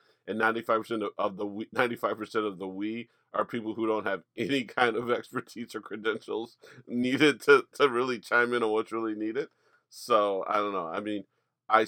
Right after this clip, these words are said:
I still am optimistic. I'm, I'm very optimistic, so. Uh, but one, one last piece on that, and it's gonna, we'll segue into Trump on that. But you heard that Trump, did you see the article that said Trump doesn't want it passed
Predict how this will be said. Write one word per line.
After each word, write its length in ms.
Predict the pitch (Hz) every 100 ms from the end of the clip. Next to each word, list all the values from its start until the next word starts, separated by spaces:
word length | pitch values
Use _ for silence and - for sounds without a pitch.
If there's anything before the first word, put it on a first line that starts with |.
| -
I 120 | 104
still 300 | 104 - 110
am 100 | 98
optimistic. 680 | 95 87 - 85 80 - 71
I'm, 200 | 80 78 -
I'm 160 | 87 85
very 240 | 92 85
optimistic, 640 | 82 - 78 78 - 73 71
so. 280 | - 71 - _ _ _ _ _ -
Uh, 100 | 95
but 280 | 92 107 101
one, 200 | 123 120
one 180 | 120 117
last 340 | 113 107 -
piece 200 | 127 120
on 120 | - 92
that, 220 | 80 71 -
and 140 | 95
it's 120 | 92
gonna, 200 | 107 98
we'll 180 | 90 98
segue 360 | - 104 92 92
into 120 | 87
Trump 260 | - 110 101
on 80 | 82
that. 160 | 73 -
But 160 | 92 90 _ - _ _
you 120 | 104 107
heard 180 | 131 120
that 200 | 104 -
Trump, 360 | - 127 120 - -
did 160 | 104
you 60 | 110
see 120 | 127
the 80 | 123
article 280 | 98 113 110
that 120 | 104
said 220 | - 95
Trump 280 | - 113 107
doesn't 320 | 113 107 104
want 140 | 110 113
it 140 | 104 -
passed 480 | 110 113 104 -